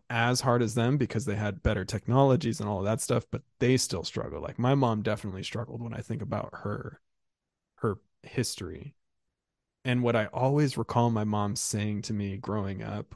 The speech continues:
was like, "I did this or I did that or I suffered or I did this so that you don't have to," right?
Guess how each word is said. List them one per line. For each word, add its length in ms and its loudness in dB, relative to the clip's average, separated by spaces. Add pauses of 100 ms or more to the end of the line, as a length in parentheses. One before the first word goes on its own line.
was 280 -6
like, 380 -4 (360)
"I 160 4
did 260 2
this 280 4
or 100 0
I 200 2
did 200 0
that 260 0
or 180 -2
I 260 2
suffered 720 0
or 180 -4
I 120 2
did 240 -2
this 320 0 (220)
so 180 0
that 220 -4
you 320 0
don't 240 -2
have 320 -12
to," 100 -10 (1000)
right? 360 -2